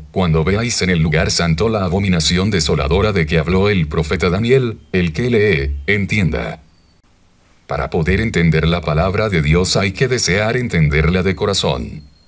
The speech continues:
Y para entenderla hay que escudriñarla deseando recibir la revelación del mensaje contenido en ella. También, es importante tener el propósito de cumplir los mandatos de Dios. No es correcto leerla para tener un conocimiento,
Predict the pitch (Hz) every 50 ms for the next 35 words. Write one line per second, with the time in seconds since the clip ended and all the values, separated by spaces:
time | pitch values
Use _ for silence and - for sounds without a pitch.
0 | _ - 113 104 82 92 92 90 90 90 85 78 80 82 76 73 92 82 - 85
1 | 85 90 98 95 80 76 67 64 69 - - 82 85 80 76 71 76 87 95 -
2 | 92 92 85 87 80 - 82 80 78 82 90 82 95 85 98 104 - - 76 69
3 | 76 80 - 90 95 92 95 95 95 87 76 65 - - - 82 85 82 80 90
4 | 87 90 85 73 73 - 90 85 82 76 85 87 82 95 87 82 - 90 82 90
5 | 92 95 98 98 92 92 104 90 - 123 - 57 - - - - _ _ _ _
6 | _ _ - 90 85 80 80 95 104 101 85 76 71 71 73 - - - 110 117
7 | 113 - 127 113 101 - 76 78 78 82 82 80 80 87 82 80 85 80 76 90
8 | 101 107 104 98 - - 101 76 85 87 82 - - 82 95 90 90 92 85 -
9 | - 78 73 73 73 90 92 87 90 98 101 - - 69 65 65 76 78 80 80
10 | - 107 104 95 - 101 101 95 113 98 67 58 55 - - - - - - -
11 | - _ _ _ _ _ - - 80 95 113 131 - - - 78 76 78 90 73
12 | 73 82 78 73 73 76 85 87 92 95 101 98 95 82 78 73 73 80 78 78
13 | 92 101 101 95 95 - 85 78 73 73 - 110 120 104 80 73 78 80 82 85
14 | 80 82